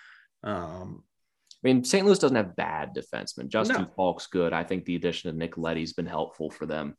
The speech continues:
Speaker 1: It's a
Speaker 2: You
Speaker 1: good
Speaker 2: know,
Speaker 1: defensive group.
Speaker 2: you can definitely talk me into Saint Louis winning. Like, I have Minnesota in seven. Like, you can very
Speaker 1: Yeah.
Speaker 2: easily sway me the other way. We're talking maybe a difference of one or two goals.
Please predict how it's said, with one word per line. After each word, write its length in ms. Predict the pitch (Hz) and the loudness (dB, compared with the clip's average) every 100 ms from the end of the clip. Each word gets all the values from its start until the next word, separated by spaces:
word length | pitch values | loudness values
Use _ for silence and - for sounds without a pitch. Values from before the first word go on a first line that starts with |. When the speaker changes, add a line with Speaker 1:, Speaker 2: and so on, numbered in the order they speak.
| _ _ _ _ _ - | _ _ _ _ _ 0
Speaker 1:
It's 140 | 196 | 4
a 40 | 320 | 8
Speaker 2:
You 60 | |
Speaker 1:
good 60 | - | 8
Speaker 2:
know, 60 | 135 | 6
Speaker 1:
defensive 380 | - 113 - - | 2 -10 -14 -10
group. 180 | 113 - | -8 2
Speaker 2:
you 100 | 175 | 6
can 180 | 240 208 | 8 8
definitely 480 | 185 175 165 156 127 | 8 6 4 6 4
talk 400 | - 127 107 110 | 4 0 2 2
me 140 | 101 | 4
into 160 | 95 87 | 4 2
Saint 300 | - 87 69 | 2 0 0
Louis 240 | 73 - | -4 -4
winning. 160 | 73 - | -4 -2
Like, 140 | 101 | 2
I 80 | 120 | 4
have 100 | 147 | 6
Minnesota 440 | 139 123 110 98 | 4 4 2 2
in 120 | 69 | -2
seven. 540 | 62 - - 76 - - | -8 -6 -2 -2 -4 -10
Like, 220 | 65 71 | -8 -4
you 80 | 104 | -2
can 200 | 107 95 | 0 2
very 280 | 101 117 107 | 4 6 6
Speaker 1:
Yeah. 80 | 147 | 4
Speaker 2:
easily 340 | 98 90 90 | 2 0 -2
sway 400 | 82 - 95 85 | -2 -2 0 0
me 220 | 78 73 | 0 -4
the 100 | 71 | -4
other 180 | 65 60 | -4 -6
way. 200 | 62 57 | -8 -8
We're 160 | 65 85 | -6 -4
talking 360 | 101 90 87 | 0 0 0
maybe 260 | 82 80 82 | -2 -2 -4
a 40 | |
difference 400 | - 82 - 73 | -4 -6 -4 -8
of 80 | 71 | -6
one 300 | 73 85 82 | -6 -4 -4
or 80 | 69 | -4
two 280 | - 78 76 | -6 -8 -6
goals. 340 | 73 67 50 | -6 -6 -10